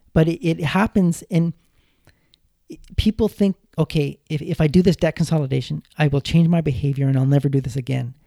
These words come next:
And then lifestyle inflation starts to unfold again. So it,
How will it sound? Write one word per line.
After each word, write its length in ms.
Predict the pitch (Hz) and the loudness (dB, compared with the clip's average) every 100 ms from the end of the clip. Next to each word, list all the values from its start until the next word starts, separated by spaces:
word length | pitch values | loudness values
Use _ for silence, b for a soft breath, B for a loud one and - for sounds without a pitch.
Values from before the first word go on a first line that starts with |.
| _ _ _ _ | _ _ _ _
And 220 | 151 147 143 | -2 0 2
then 320 | 147 151 - _ - | 0 -2 -6 _ -2
lifestyle 440 | 139 139 147 143 | -2 0 -2 -2
inflation 500 | 139 - 147 - 127 | -2 -2 -4 -6 -12
starts 260 | - 131 - | -8 -8 -6
to 280 | 143 131 123 | -4 -4 -6
unfold 500 | - 147 - 160 160 | -2 -2 4 6 6
again. 460 | 143 139 156 127 113 - | 4 0 0 -2 -8 -8
So 160 | 147 | -4
it, 160 | 143 | -4